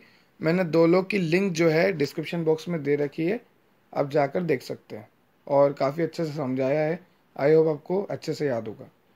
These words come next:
और जिसने देखी हुई है या फिर जिसको आता है ग्लाइकोलाइसिस, सिट्रिक एसिड साइकिल, तो चलो शुरू करते हैं इलेक्ट्रॉन ट्रांसपोर्ट चेन, शॉर्ट में बोलूँ तो ईटीसी। ठीक है, तो देखो,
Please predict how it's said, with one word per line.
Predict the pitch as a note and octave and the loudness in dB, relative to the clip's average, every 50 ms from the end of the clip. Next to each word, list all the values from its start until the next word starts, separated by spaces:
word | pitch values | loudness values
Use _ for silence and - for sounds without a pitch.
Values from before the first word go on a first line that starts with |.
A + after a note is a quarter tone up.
| _ _ _ _ - | _ _ _ _ -2
और | - D3+ D#3 | 2 2 2
जिसने | D3+ E3 D#3+ F3 G3+ G#3 G#3 | 2 0 0 0 2 2 2
देखी | F3 D#3+ D#3+ D#3+ - - G#3 G3+ | 2 2 2 2 0 0 0 2
हुई | G3 F#3 F3+ E3+ E3 D#3 | 4 6 6 6 6 6
है | D3+ D#3 E3 D#3+ A#2 - - | 4 4 4 2 2 -2 -4
या | B2+ C#3+ C#3+ | -4 -2 -2
फिर | C#3+ - E3+ D3+ | -2 -2 -4 -6
जिसको | C#3+ D3 - - E3+ | -6 -8 -6 -2 0
आता | D#3 C#3 C3 - - D#3+ | 0 0 0 -2 0 0
है | D3+ D3+ D3+ | 2 2 2
ग्लाइकोलाइसिस, | C#3+ C#3+ C3+ C3 C3 - D3 D3 C3+ C#3 C#3 - D3 C#3+ C#3 - | 0 0 -2 -2 -2 -2 -2 -2 -2 -2 -4 -4 -6 -6 -6 -6
सिट्रिक | - D3+ C3+ - C#3 C#3 | -8 -10 -6 -6 -6 -4
एसिड | D3 C#3 C3+ C#3 | -4 -6 -6 -10
साइकिल, | C3 - - E3+ F3+ G#3 E3+ D3+ D3+ E3 E3+ - - _ _ _ _ _ _ - | -12 -6 0 0 2 2 2 0 0 0 -2 -6 -12 _ _ _ _ _ _ -4
तो | F3+ F3 | -4 -2
चलो | F3 F#3+ F3+ F#3 F#3 | 0 0 0 0 0
शुरू | F3+ - F#3+ F#3+ A3 G3+ | 0 -2 -2 -2 0 0
करते | E3+ E3 C#3+ C3+ - - C#3+ | 2 0 0 0 -2 -4 -2
हैं | D3 D3+ E3 F3 F#3 F3+ - - | 0 0 0 -2 -4 -6 -6 -2
इलेक्ट्रॉन | D3 D#3+ D#3+ D#3 - - - F3+ F#3 F#3+ F3+ | 0 0 0 -2 -4 -6 -4 -4 -4 -4 -4
ट्रांसपोर्ट | F3+ - C3+ B2+ B2 - - D#3 D#3 D3 D3 _ - | -4 -4 -4 -4 -6 -8 -6 -6 -4 -4 -6 _ -4
चेन, | - D#3+ D3+ B2 A2 G#2+ - _ _ _ _ _ _ _ _ - | 0 0 0 0 -2 -8 -14 _ _ _ _ _ _ _ _ -4
शॉर्ट | - E3+ E3 D#3 D#3+ | 0 2 2 2 2
में | F3 E3+ E3 D3+ | 0 -4 -4 -2
बोलूँ | C#3+ C3+ C#3+ F3 G#3+ A#3 A3+ - _ _ _ _ _ _ - | -2 0 0 0 0 -2 -4 -6 _ _ _ _ _ _ -2
तो | F#3+ G3 G3 G3 - | 2 2 2 2 0
ईटीसी। | F#3 G3+ G#3+ G#3+ G3+ F#3 - - F3 E3 E3 F3 F3 F3 - E3 B2 G#2 - _ _ _ _ _ _ _ _ _ _ _ _ _ _ - | -4 -2 -2 -2 -4 -6 -8 -6 -4 -4 -4 -4 -8 -8 -8 -8 -8 -8 -10 _ _ _ _ _ _ _ _ _ _ _ _ _ _ -4
ठीक | E3+ D#3+ D#3+ | -2 -2 0
है, | F3+ G3 G3+ - _ _ _ _ _ _ _ _ _ _ _ _ _ _ _ _ _ _ - - | 0 -2 -2 -4 _ _ _ _ _ _ _ _ _ _ _ _ _ _ _ _ _ _ 0 2
तो | G3 F#3 | 4 4
देखो, | E3+ D3+ C3 A#2+ | 4 2 -2 -4